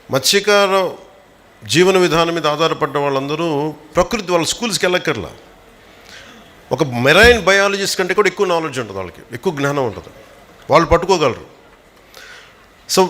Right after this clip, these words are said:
అలాగే నేను చెంచుల దగ్గర నుంచి, మన నాగార్జున, ఆ, టైగర్ రిజర్వ్ దగ్గర నుంచి నేను చెంచులు వాళ్ళ దగ్గర నుంచి నేర్చుకుంది. పెద్ద పులిని వాళ్ళు ఎలా మాట్లాడతారంటే, అది పులి ఇట్లా మాట్లాడరు.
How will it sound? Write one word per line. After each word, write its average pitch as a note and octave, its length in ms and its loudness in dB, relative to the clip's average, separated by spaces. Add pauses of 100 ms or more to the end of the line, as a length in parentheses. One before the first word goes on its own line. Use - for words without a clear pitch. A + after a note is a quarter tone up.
(200)
అలాగే F#3 580 2
నేను E3+ 160 -2 (140)
చెంచుల A3+ 260 0
దగ్గర G3 240 2
నుంచి, F3+ 220 -2
మన C#3 120 0
నాగార్జున, F3 540 0
ఆ, D#3+ 960 0
టైగర్ F3 340 0
రిజర్వ్ E3 240 -4
దగ్గర D#3+ 160 -4
నుంచి D#3+ 180 -6
నేను F3+ 220 -8
చెంచులు F#3+ 340 -6 (1040)
వాళ్ళ D3 140 0
దగ్గర E3+ 120 -2
నుంచి F3 200 -4
నేర్చుకుంది. C#3+ 800 -2 (1000)
పెద్ద D#3+ 180 -2
పులిని G#3 420 2
వాళ్ళు E3+ 460 0
ఎలా D3 180 2
మాట్లాడతారంటే, E3 760 0
అది C3+ 180 -2
పులి F#3 340 -2
ఇట్లా F3 180 -2
మాట్లాడరు. D#3 480 -4